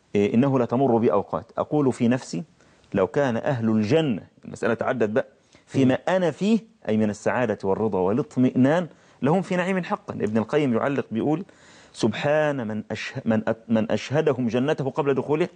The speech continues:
Speaker 2: الله أكبر.
Speaker 1: يعني عاشوا حقيقة الجنة في الدنيا، وما ذلك إلا بسعة الصدر الذي لا يكون إلا عن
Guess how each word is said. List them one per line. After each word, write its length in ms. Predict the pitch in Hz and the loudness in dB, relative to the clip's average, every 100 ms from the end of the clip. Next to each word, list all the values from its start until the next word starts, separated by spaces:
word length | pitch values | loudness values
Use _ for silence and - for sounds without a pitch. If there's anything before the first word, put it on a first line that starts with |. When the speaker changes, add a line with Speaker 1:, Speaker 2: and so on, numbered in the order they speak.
| - | -12
Speaker 2:
الله 260 | 107 107 104 | -8 -2 -2
أكبر. 280 | 98 - 78 | -4 -4 0
Speaker 1:
يعني 220 | 104 107 | 0 0
عاشوا 340 | 127 175 147 - | -2 -2 -4 -4
حقيقة 480 | - 113 226 220 175 | -6 0 0 0 0
الجنة 360 | 135 127 160 160 | 0 0 0 -2
في 80 | |
الدنيا، 420 | 120 98 156 175 180 _ _ _ - | -4 -4 -2 -2 -6 _ _ _ -2
وما 200 | 123 123 | 2 2
ذلك 260 | 147 131 | 2 0
إلا 320 | - 131 135 127 113 101 | 0 2 2 -2 -8 -6
بسعة 360 | 98 107 131 120 | -4 -2 -2 -2
الصدر 420 | 98 - 104 80 92 - _ _ - - - - | -6 -6 -6 -6 -12 -16 _ _ -20 -20 -14 -2
الذي 340 | 110 117 113 | 2 2 2
لا 140 | 113 117 | 4 2
يكون 260 | 107 135 | 2 0
إلا 320 | 120 117 110 104 | -2 0 0 0
عن 260 | 101 104 | 0 -2